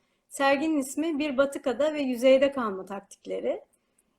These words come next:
E, İstanbul'un sular altındaki onuncu adasını, yani Vordonisi'yi ulaşılamayan fiziki bir mekan ve bir metafor olarak ortaya koyuyordu. E, sergide davet ettiğim on iki sanatçının işleri yer-, e,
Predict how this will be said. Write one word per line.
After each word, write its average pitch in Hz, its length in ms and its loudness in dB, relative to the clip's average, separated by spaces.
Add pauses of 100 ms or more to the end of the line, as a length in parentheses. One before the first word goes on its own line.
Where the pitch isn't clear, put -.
E, 233 200 2
İstanbul'un 302 640 0
sular 320 360 0
altındaki 262 640 2
onuncu 294 460 0
adasını, 226 600 -8
yani 269 420 -2
Vordonisi'yi 269 920 4 (460)
ulaşılamayan 311 1040 2
fiziki 277 440 -6
bir 294 80 -2
mekan 285 500 0
ve 294 120 0
bir 277 120 -2
metafor 269 460 0
olarak 190 680 -6
ortaya 185 420 -12
koyuyordu. 180 680 -12 (640)
E, 254 280 8
sergide 302 520 -2
davet 302 380 0
ettiğim 320 460 0
on 302 160 0
iki 277 200 -4
sanatçının 233 840 -4
işleri 269 480 2
yer-, 196 180 2
e, 175 380 -10